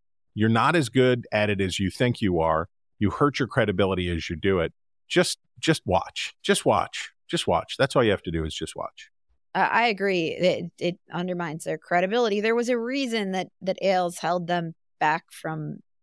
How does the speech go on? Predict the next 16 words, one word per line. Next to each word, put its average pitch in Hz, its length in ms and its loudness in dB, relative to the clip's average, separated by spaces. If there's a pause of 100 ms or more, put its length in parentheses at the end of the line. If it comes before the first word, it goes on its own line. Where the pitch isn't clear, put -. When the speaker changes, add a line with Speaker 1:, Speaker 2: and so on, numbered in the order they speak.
Speaker 2:
doing 170 300 -4
that. - 80 -20 (520)
Speaker 1:
Yeah, 175 220 4 (280)
that, - 180 2
it, 143 120 -2 (340)
it, 127 200 2 (120)
that's 117 220 2
exact-, 101 480 0
that's 104 220 -2
exactly 90 500 -2
right. 80 240 -2
Roger 104 380 2
Ailes, 98 180 0
for 95 140 -4
his 85 180 -4
many, 104 640 0